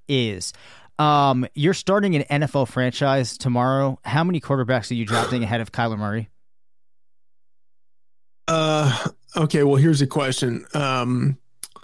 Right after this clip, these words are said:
Speaker 2: what do you think of, of some of these rookies? Like, would you, do you feel that you've seen enough out of Joe Burrow, uh, or Herbert? I mean, we haven't really seen anything out of Tua, but
Speaker 1: Yep.
Speaker 2: do you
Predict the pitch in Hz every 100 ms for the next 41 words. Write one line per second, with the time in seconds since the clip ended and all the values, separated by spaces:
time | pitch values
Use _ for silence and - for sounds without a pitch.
0 | - - - - - - 147 165 - 147
1 | 151 151 135 151 139 131 127 127 143 -
2 | 170 143 156 139 127 120 127 135 - -
3 | - - - 139 135 139 151 143 147 151
4 | 147 143 139 - 160 151 160 214 185 160
5 | 165 160 - 165 143 135 131 - 151 143
6 | 135 139 131 135 135 127 104 120 131 -
7 | - - - - - - 135 131 - 151
8 | 143 135 127 117 147 143 131 113 95 -
9 | - - - - 147 135 143 139 143 131
10 | 127 147 127 143 131 127 107 101 - 143
11 | 110 104 131 123 - 120 110 - - -
12 | 160 170 175